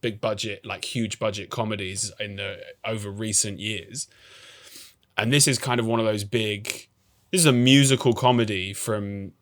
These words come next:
two of the best, like, S N L cast members, but you've got James Brown, Ray Charles, Aretha Franklin, Cab Calloway,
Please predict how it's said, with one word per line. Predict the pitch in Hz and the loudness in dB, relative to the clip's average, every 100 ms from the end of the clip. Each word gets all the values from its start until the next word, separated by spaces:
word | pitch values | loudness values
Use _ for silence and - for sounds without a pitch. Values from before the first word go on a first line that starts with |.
| _ _ - | _ _ -6
two | 131 117 | 0 0
of | |
the | 104 | 0
best, | 98 107 98 - - - - | 2 2 2 0 -2 -10 -10
like, | 101 98 | -8 -6
S | 113 - | -4 -2
N | 104 | -2
L | 101 95 | -4 -2
cast | 113 110 104 | -2 0 -2
members, | 101 80 - 110 113 - _ _ _ _ _ | -4 -10 -14 -12 -10 -12 _ _ _ _ _
but | - 117 | -2 0
you've | 113 101 | -2 0
got | 123 110 107 - _ _ _ _ _ _ _ _ - | 2 2 0 -8 _ _ _ _ _ _ _ _ 0
James | 120 110 107 | 2 2 -2
Brown, | - 110 101 85 76 | -2 -4 -4 -8 -10
Ray | 104 104 | -8 -4
Charles, | - 113 104 92 87 | 0 0 0 -4 -8
Aretha | 90 101 107 - | -8 -8 -8 -8
Franklin, | 98 110 107 98 95 90 | -6 -6 -6 -8 -10 -8
Cab | - 110 107 - | -6 -4 -4 -4
Calloway, | 113 104 101 92 85 82 | -4 -4 -4 -8 -10 -16